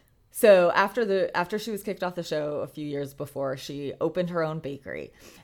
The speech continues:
and they're constantly coming up against each other because he has a bakery as well, and they're constantly coming up against each other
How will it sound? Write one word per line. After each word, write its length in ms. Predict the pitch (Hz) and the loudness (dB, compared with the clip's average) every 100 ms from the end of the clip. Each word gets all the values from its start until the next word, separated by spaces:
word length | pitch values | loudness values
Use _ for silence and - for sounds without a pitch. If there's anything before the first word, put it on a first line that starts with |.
| - | -2
and 400 | 170 151 143 139 | 0 0 -4 -2
they're 240 | 175 180 175 | 2 4 2
constantly 600 | 208 196 214 202 160 175 | -2 -2 -2 -6 -6 -8
coming 340 | - 165 156 | -6 -8 -6
up 120 | 156 | -8
against 360 | 139 139 139 - | -6 -6 -6 -10
each 200 | 139 143 | -10 -8
other 420 | 135 135 131 131 _ _ _ _ _ - | -6 -6 -6 -10 _ _ _ _ _ -6
because 300 | 185 175 160 | -2 0 0
he 200 | 208 196 | 0 2
has 180 | 160 143 | 2 0
a 20 | |
bakery 400 | 139 139 135 139 | -6 -6 -8 -6
as 160 | 139 | -6
well, 480 | 180 214 170 151 147 - - - | 2 4 6 4 0 -12 -18 -6
and 160 | 160 | -4
they're 80 | 156 | -4
constantly 500 | 165 180 185 160 165 | -4 -4 -4 -8 -8
coming 280 | 170 156 151 | -8 -8 -10
up 100 | 147 | -10
against 320 | 151 143 - | -12 -12 -14
each 140 | 139 | -12
other 380 | 147 139 131 - | -8 -6 -6 -8